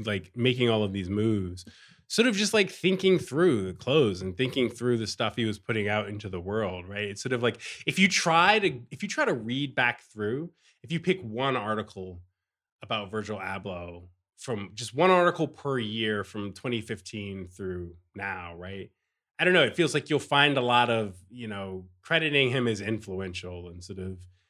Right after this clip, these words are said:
um, describing him as a black trail maker, but it can be kind of hard to piece back together through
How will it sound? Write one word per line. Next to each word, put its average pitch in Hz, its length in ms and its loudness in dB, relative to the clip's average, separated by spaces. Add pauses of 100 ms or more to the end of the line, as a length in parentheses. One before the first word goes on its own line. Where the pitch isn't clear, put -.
(340)
um, 90 260 -12
describing 151 440 -2
him 131 140 2
as 104 100 0
a 104 60 -6
black 98 320 -6
trail 127 320 0
maker, 95 360 -4
but 165 180 4
it 170 100 2
can 214 300 2
be 190 100 0
kind 160 260 2
of 98 120 -8
hard 175 400 0
to 123 60 -4
piece - 540 -10
back 117 320 -4
together 110 540 0
through 104 320 -8